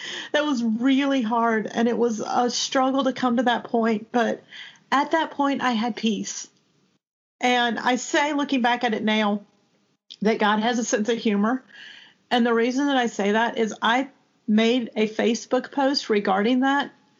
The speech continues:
literally the day a year before Chandler was born. Like,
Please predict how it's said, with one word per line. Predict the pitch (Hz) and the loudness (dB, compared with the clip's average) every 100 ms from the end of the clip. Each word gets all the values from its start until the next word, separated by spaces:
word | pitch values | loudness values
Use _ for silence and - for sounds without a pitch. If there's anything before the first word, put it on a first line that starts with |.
| _ _ _ _ _ _ _ _ _ | _ _ _ _ _ _ _ _ _
literally | 233 220 233 240 262 262 285 302 320 - _ _ _ _ _ _ _ 202 | -2 2 2 4 2 2 0 0 -4 -8 _ _ _ _ _ _ _ -6
the | 190 233 196 | 0 0 0
day | - - 226 226 233 262 294 - _ _ _ _ _ _ _ | -2 0 2 2 0 0 -2 -8 _ _ _ _ _ _ _
a | 226 | 0
year | 226 214 240 240 226 | 2 2 2 2 0
before | 208 220 220 208 | 0 -2 -2 -2
Chandler | 208 202 190 | 0 0 0
was | 190 190 | 0 -2
born. | - 185 170 | -2 -2 -2
Like, | 180 190 | 0 -2